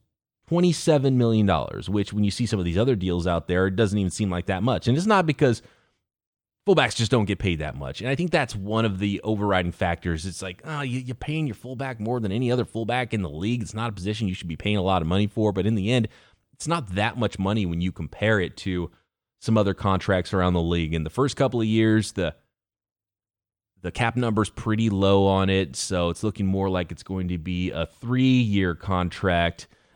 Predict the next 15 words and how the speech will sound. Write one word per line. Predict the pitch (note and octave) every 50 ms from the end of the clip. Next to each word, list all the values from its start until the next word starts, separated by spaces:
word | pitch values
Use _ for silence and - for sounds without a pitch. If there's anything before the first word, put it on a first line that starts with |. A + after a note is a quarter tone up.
| _ -
than | G2 F#2+ G2 F#2 F2+ F2+
the | F#2+ F2
actual | F#2+ G2 G2 F#2+ - - - G2 F#2 F2
five-year | - _ - A#2+ A2+ A2 A2+ A2+ A2+ A2+ G2 F#2+ F#2 F2 E2+
contract | E2 - - F#2 E2 E2 E2+ - - F2 D#2+ D#2+ -
that | - E2
it | D2+ B1+
looks | D#2+ F#2 F2+ - - -
like, | F2+ D#2+ D#2+ -
and | F2 E2+
a |
couple | - - G2+ - F#2
of | F2 D#2+ D#2
big | F#2+ F#2 E2+ D#2
dollar | F2+ E2+ E2+ E2+ E2 D#2+ D2+